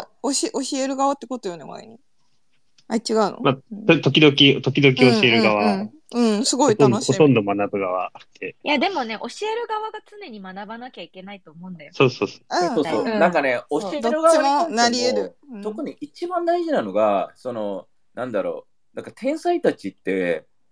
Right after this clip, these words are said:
Speaker 1: うん。
Speaker 4: 何言ってるか分かんないのよ。わ-、その、
Speaker 1: <laughs>
Speaker 4: その難しい、
Speaker 1: そうだね。
Speaker 4: それを解読しないと、
Speaker 1: わかるわかる。
Speaker 4: なんか、
Speaker 1: うん。
Speaker 4: だから、なんか、言語が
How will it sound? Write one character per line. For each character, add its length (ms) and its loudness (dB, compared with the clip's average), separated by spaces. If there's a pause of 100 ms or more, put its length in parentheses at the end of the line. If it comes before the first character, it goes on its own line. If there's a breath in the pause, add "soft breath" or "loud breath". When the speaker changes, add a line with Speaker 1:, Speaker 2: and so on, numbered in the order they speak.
(200)
Speaker 1:
う 40 -10
ん。 200 -6
Speaker 4:
何 140 2
言 80 -6
っ 20 -20
て 100 -2
る 60 0
か 60 2
分 80 4
か 80 -10
ん 60 -6
な 100 -2
い 60 -6
の 60 -20
よ。 140 -20 (420)
わ-、 260 2
そ 140 -6
の、 80 0
Speaker 1:
<laughs> 480 0
Speaker 4:
そ 160 -2
の 60 4
難 20 -4
し 20 -6
い、 40 -6
Speaker 1:
そ 180 4
う 20 4
だ 160 2
ね。 220 -2
Speaker 4:
そ 80 -2
れ 80 4
を 100 0
解 260 0
読 140 -10
し 40 -20
な 300 0
い 100 -8
と、 60 -6
Speaker 1:
わ 60 -4
か 80 -6
る 20 -8
わ 0 -
か 0 -
る。 0 -
Speaker 4:
な 100 -12
ん 20 -20
か、 160 -6
Speaker 1:
う 40 -10
ん。 340 -10
Speaker 4:
だ 100 -8
か 60 -2
ら、 200 -2 (360)
な 100 -8
ん 60 -12
か、 240 -6 (240)
言 340 -6
語 140 -4
が 480 -2